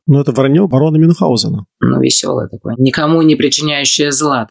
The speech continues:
Speaker 1: Да, конечно, которое, опять же, поддерживает сказочность мира.
Speaker 2: Да.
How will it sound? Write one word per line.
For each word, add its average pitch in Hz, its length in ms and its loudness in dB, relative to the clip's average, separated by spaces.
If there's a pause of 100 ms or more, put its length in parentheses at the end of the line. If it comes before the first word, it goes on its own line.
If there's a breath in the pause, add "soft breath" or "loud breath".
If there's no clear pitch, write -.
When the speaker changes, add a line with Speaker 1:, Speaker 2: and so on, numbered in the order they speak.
(120)
Speaker 1:
Да, 156 440 0
конечно, 185 520 2
которое, 123 360 -2
опять 110 220 -2
же, 117 60 -8
поддерживает 113 760 0 (240)
сказочность - 720 0
мира. 107 400 0
Speaker 2:
Да. 120 400 0